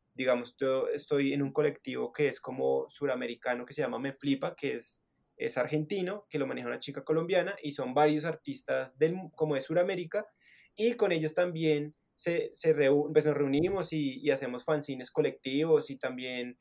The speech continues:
como que va creciendo la movida. A-, ahorita viene el Mundial Suramericano de Fanzine, entonces como que el fanzine ahorita también está cogiendo mucha fuerza, y mucha gente está haciendo fanzine,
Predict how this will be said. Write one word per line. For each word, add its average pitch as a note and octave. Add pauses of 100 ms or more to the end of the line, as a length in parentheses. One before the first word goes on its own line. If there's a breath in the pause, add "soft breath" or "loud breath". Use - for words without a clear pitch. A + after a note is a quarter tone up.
(140)
como D3
que A#2
va -
creciendo C3+
la C#3+
movida. C#3
A-, A#2+
ahorita B2
viene C3
el C3
Mundial B2
Suramericano B2
de A#2+
Fanzine, C3
entonces C3+
como -
que -
el G#3+
fanzine D3
ahorita E3+
también D3+ (360 soft breath)
está D#3+
cogiendo E3
mucha E3
fuerza, D#3+ (300)
y C#3+
mucha E3
gente D#3+
está D#3
haciendo D#3
fanzine, D3+